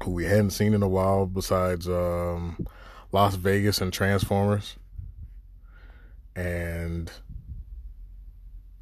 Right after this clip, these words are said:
this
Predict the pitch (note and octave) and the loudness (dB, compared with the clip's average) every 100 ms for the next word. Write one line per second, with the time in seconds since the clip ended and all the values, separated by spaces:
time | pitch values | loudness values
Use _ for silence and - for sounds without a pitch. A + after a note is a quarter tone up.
0 | - - - - - - - - - - | -18 -18 -18 -18 -18 -18 -18 -18 -18 -16
1 | - - - - - - A#2+ G#2 D3 F#3+ | -16 -16 -16 -18 -14 -2 0 6 6 6
2 | - - | 2 -6